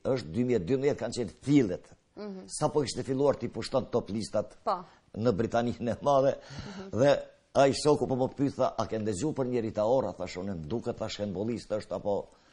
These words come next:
Speaker 1: <laughs> apo atlete më duket." Ajo ka fillu të qesh për një herë, sa nuk urzu prej karrikës, dhe ka qenë një moment që sa harroj asnjëherë, edhe finalja e kampionatit botëror, kur, e,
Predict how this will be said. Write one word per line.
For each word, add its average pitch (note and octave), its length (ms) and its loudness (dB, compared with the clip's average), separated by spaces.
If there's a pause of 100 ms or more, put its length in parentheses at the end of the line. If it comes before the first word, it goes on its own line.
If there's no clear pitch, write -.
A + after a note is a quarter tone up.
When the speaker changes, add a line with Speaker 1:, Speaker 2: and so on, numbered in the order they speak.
(260)
Speaker 1:
<laughs> D#4+ 640 -6
apo B2+ 420 4
atlete B2+ 540 6
më G#2+ 60 0
duket." G#2+ 300 2 (240)
Ajo C#3 220 6
ka C3+ 140 6
fillu C#3 240 4
të - 100 -4
qesh - 680 0
për E3 140 6
një C#3 140 6
herë, E3+ 220 6 (340)
sa - 340 4
nuk D3 200 2
urzu C#3+ 400 6
prej C3 180 2
karrikës, D3+ 640 4 (800)
dhe C#3+ 440 6 (200)
ka B2+ 80 6
qenë D3 240 2
një C#3 80 4
moment C#3 240 2
që G#2+ 160 -8
sa C3+ 120 4
harroj B2 200 8
asnjëherë, C3+ 300 2
edhe D#3 220 8
finalja D3 460 6
e B2+ 40 4
kampionatit A#2+ 560 2
botëror, A2+ 400 2
kur, A#2+ 200 2
e, G#2+ 220 2